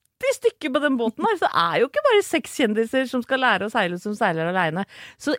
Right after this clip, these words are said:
jeg føler liksom at hele premisset for den turen er liksom sånn, litt sånn slapt. Og,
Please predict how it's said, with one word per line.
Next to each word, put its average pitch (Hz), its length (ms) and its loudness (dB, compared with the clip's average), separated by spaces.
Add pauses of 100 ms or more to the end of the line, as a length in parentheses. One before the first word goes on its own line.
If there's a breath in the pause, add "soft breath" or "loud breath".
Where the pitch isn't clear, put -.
jeg 262 340 -2
føler 269 220 2
liksom 277 260 -2
at - 160 -14
hele 240 260 -2
premisset 226 520 -2
for 254 100 -2
den 240 160 0
turen 220 320 -2 (360 loud breath)
er 185 200 0
liksom 233 320 0
sånn, 233 240 0 (320 loud breath)
litt 247 260 -4
sånn 254 220 0
slapt. - 720 -4 (460 loud breath)
Og, 277 260 4